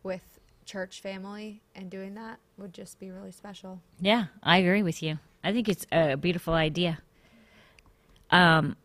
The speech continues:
Speaker 2: so I say do it then, Logan.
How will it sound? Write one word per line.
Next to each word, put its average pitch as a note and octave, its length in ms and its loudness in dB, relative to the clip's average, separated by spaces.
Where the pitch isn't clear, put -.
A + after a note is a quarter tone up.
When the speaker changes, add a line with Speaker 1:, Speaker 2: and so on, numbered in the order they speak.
Speaker 2:
so - 180 2
I F3+ 100 8
say G3+ 180 0
do D#3 200 4
it E3 180 2
then, B2+ 200 0
Logan. A2+ 360 -2